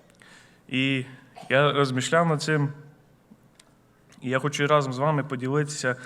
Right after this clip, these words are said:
пару такими мислями, якими я для, я, якими я для себе прийняв, е, пару уроків. Е, такий вопрос я собі задавав, що означає бути смиренним для мене?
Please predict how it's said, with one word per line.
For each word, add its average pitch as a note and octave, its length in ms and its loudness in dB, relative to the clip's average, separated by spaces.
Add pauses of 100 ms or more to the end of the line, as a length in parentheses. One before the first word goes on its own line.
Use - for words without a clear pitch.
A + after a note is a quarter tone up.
(280)
пару D#3+ 220 4
такими C#3+ 320 -2
мислями, C#3+ 600 2 (500)
якими C#3+ 320 -4
я C#3+ 300 2 (340)
для, C3 180 -4
я, C3 240 -8
якими C3 720 -4 (280)
я C3 240 2
для A#2+ 140 -6
себе D#3 320 -2
прийняв, C#3 460 0 (1500)
е, A2+ 260 -6 (140)
пару C3+ 240 4
уроків. B2+ 460 -2 (2250)
Е, C3 220 0 (160)
такий E3+ 200 0
вопрос E3+ 320 2
я D#3 80 4
собі D3+ 200 -2
задавав, D3 640 4 (480)
що E3 360 -2
означає D3 720 -2
бути C#3 400 -6
смиренним C3 600 -2
для A#2 160 -8
мене? A#2 380 -6